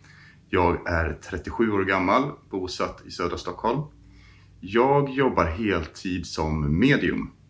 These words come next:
Och, eh, varje medium jobbar jätteolika. Jag jobbar mycket med privata sittningar. Jag jobbar med tarotläggning. Jag jobbar med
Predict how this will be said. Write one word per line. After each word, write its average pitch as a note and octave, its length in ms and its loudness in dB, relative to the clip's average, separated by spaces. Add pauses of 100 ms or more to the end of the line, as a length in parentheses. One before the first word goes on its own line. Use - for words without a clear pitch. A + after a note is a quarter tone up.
(760)
Och, - 500 -4
eh, G2+ 320 4 (500)
varje C3 280 6
medium F#2+ 380 4
jobbar D#2+ 240 0
jätteolika. F2 840 -2 (260)
Jag A#2 540 2 (140)
jobbar F#2 340 0
mycket E2 400 -4
med D#2+ 580 -4 (120)
privata D#2+ 380 -4
sittningar. G2+ 640 -4 (160)
Jag F2 160 -10
jobbar E2 640 -4
med D#2 340 -8
tarotläggning. E2+ 880 -4
Jag E2+ 120 -6
jobbar E2 400 -2
med D#2 340 -4